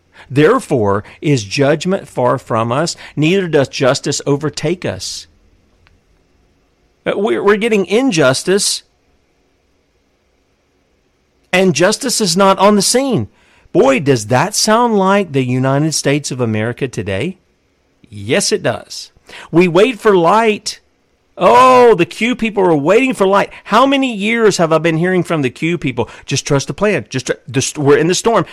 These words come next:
They've been telling us we're in the storm for I don't know how many years. You know, ten days of darkness. All, listen, you are listening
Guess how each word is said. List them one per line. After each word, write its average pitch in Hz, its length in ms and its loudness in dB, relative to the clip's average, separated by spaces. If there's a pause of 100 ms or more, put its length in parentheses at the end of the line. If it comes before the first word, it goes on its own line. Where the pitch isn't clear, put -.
They've 233 120 0
been 269 120 0
telling 247 240 2
us 226 100 -2
we're 220 140 0
in 214 80 0
the 190 40 0
storm 196 320 0
for 165 140 0
I 175 80 4
don't 185 120 2
know 170 40 2
how 175 80 2
many 170 160 0
years. 160 260 -2 (220)
You 151 120 2
know, 127 60 4
ten 180 280 0
days 185 200 2
of 170 120 -4
darkness. 151 400 0
All, 170 160 2 (180)
listen, 208 400 -2 (260)
you 220 440 0
are 262 80 2
listening 170 600 2